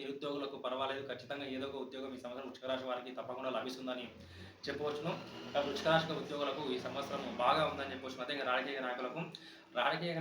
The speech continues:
నాయకులకు అంత అనుకూలతగా లేదు, గురుబలం లేదని చెప్పవచ్చును. ప్రజల లోపల కొంచెం విశ్వాసం కోల్పోయే అవకాశం ఉంది కాబట్టి జాగ్రత్తగా ఉండాలి. అదేవిధంగా ఎన్నికల్లో పోలీసులు అయితే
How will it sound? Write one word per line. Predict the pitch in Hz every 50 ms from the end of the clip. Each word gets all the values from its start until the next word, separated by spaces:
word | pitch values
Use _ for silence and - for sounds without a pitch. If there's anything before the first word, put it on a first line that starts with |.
| 156
నాయకులకు | 147 143 139 139 131 123 - - 139 127 123 131 131 - - - - _ _ _ _ _ _ _ _ _ _ _ _ _ _ - - - -
అంత | 151 156 160 165 147 135
అనుకూలతగా | - 143 - 180 180 175 175 175 175 165 160 156 151 147 143 147 147 139 131 127 120 127
లేదు, | 135 147 143 151 160 165 - - - - - 123
గురుబలం | 135 151 170 170 180 175 175 170 160 147
లేదని | 151 156 165 165 160 165
చెప్పవచ్చును. | 170 147 147 143 143 139 139 147 147 165 165 - - 131
ప్రజల | 131 131 156 151 151 156
లోపల | 156 - 156 151 143 143
కొంచెం | 135 127 131 135 131 127
విశ్వాసం | 123 - - 147 143 143 151 - - -
కోల్పోయే | 131 131 131 131 147 147 135 127
అవకాశం | 123 - - 143 139 - 139 -
ఉంది | - 131 127 131
కాబట్టి | 123 123 127 127 123 117
జాగ్రత్తగా | 120 123 127 131 131 139 131 131 131 127
ఉండాలి. | 131 127 123 127 143 160 165 - - - - - - - - - -
అదేవిధంగా | 139 143 147 143 147 143 139 143 147 139 127 113 113
ఎన్నికల్లో | 123 135 139 135 139 139 139 139 135 127
పోలీసులు | 131 131 131 131 131 131
అయితే | 131 143 135